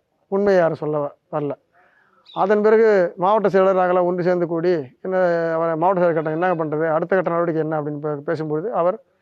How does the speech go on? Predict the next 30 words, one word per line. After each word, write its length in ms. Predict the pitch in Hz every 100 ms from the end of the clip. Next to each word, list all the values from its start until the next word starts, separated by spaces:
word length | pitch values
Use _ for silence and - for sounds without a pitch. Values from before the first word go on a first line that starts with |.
| _ _ _
"நான் 180 | - 165
சென்னையில 680 | 139 170 190 180 165 147 127 _ _ _ _ -
அட்வொகேட் 420 | 165 180 170 151
சந்துருவிடம் 540 | 170 190 190 175 165 160
இது 140 | 165
சம்பந்தமாக 480 | 156 165 175 175 175
பேசியிருக்கின்றேன். 640 | 170 170 147 147 156 127 _ _ _ _ _ -
நீங்க 240 | 175 175
போய் 100 | 170
அவரை 160 | 196 170
பாருங்க. 540 | 165 175 170 156 143 120 _ _ _ _ _
அவர் 260 | 196 214
வந்து 580 | 202 196 220 208 190 170 175
நீதிமன்றத்துல, 640 | 214 190 170 170 202 247 _ _ _ _ _ _ -
அ, 300 | 190 175 202
ஆட்கொணர்வு 320 | 185 202 185
மனு 180 | 170 190
போடுவாரு. 680 | 156 165 160 156 156 131 - _ _ _
அது 200 | 202 196
போட்ட 220 | 185 196
பிறகு 220 | 190 202
அது, 220 | 202 190 180
அதன் 160 | 185
பிறகு 180 | 180 196
அது 100 | 180
என்ன 260 | 180 190 175
வருதுன்னு 140 | 170
பார்க்கலாம். 380 | 165 160 160 156
நீங்க 280 | 151 147 160
போங்கன்னார்." 320 | 147 131